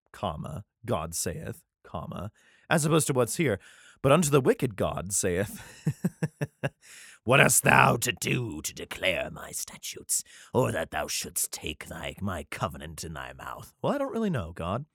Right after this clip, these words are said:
"Seeing thou hatest instruction and castest my words ag-, behind me." Yeah, 'cause you keep killing us. "When thou sawest the thief, and thou consentest with him, and hast been partaker with adulterers,"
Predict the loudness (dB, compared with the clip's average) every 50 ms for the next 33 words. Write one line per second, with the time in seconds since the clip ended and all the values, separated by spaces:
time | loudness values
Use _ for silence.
0 | _ _ -20 -20 -20 -20 -20 -20 _ _ _ -2 2 4 4 4 4 4 4 4
1 | 4 4 2 0 0 0 0 2 0 0 -2 -2 -4 -4 -4 -4 -4 -6 -6 -8
2 | -8 -6 -6 -4 -4 -4 -4 -6 -8 -4 2 4 4 6 4 2 0 -2 -2 -2
3 | -4 -2 0 0 2 2 0 0 0 0 0 0 -2 -4 -6 -6 -8 -8 -10 -16
4 | -8 _ -4 -2 0 0 0 -2 -4 -6 -10 -12 -14 -16 _ 0 4 4 4 4
5 | 2 -2 _ -2 0 0 0 -2 -6 -12 -18 _ _ _ _ _ _ _ _ _
6 | _ _ -4 -2 2 2 0 0 2 2 2 4 4 0 -2 -4 -10 -16 -18 _
7 | _ _ _ _ _ _ _ _ _ _ _ _ _ _ _ _ _ _ 6 8
8 | 8 8 8 8 8 6 6 6 6 6 4 4 2 4 0 -2 -2 -2 -6 -10
9 | -16 -20 -20 _ _ _ 0 4 6 4 4 4 0 _ -12 -8 -8 -8 -8 -8
10 | -6 -6 -4 -4 -2 0 0 0 0 -2 -2 -4 -6 -6 -6 -6 -6 -6 -8 -6
11 | -4 -4 -4 -4 -6 _ -6 -4 -4 -6 -6 -8 -8 -8 -8 -10 -12 -14 _ -20
12 | -20 -20 _ _ 0 2 2 2 4 2 2 2 4 2 2 2 2 2 0 2
13 | 2 0 0 2 0 0 0 -2 0 2 2 0 0 -2 -6 -10 -10 -10 -10 -12
14 | -14